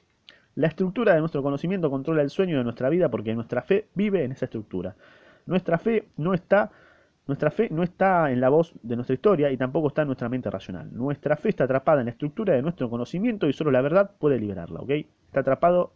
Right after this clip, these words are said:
en Windows, nuestra fe. ¿Eh?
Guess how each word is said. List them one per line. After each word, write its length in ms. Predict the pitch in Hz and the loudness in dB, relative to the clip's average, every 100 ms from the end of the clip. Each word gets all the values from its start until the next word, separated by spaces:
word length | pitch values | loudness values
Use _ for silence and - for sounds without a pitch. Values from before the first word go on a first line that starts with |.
| - | -6
en 180 | 170 160 | -4 -2
Windows, 540 | 113 101 87 85 - | -2 -4 -4 -6 -8
nuestra 260 | 98 92 92 | -14 -12 -10
fe. 180 | 92 - _ - - - - _ _ - | -12 -12 _ -20 -20 -20 -20 _ _ -10
¿Eh? 160 | 131 | -10